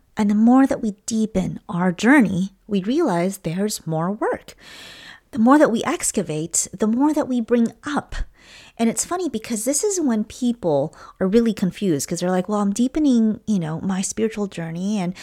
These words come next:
I'm <clears throat> really digging deep, but why are all these things coming up all of a sudden? Like, it's really intense." Well, yeah, duh. Because, well,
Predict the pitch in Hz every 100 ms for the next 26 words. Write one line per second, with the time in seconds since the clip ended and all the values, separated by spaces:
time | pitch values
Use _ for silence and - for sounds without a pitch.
0 | - - - 190 190 180 175 - - 233
1 | 208 175 165 190 277 226 214 190 175 151
2 | 170 226 _ - _ _ - 190 220 311
3 | - 226 262 254 - 202 - - 175 165
4 | 160 285 277 180 151 147 151 147 156 156
5 | 151 156 - - 160 185 269 370 208 156
6 | 151 - 349 294 - - - - - -
7 | - _ 202 190 - 226 185 175 - 220
8 | 165 160 - - - - 233 240 240 -
9 | 190 262 -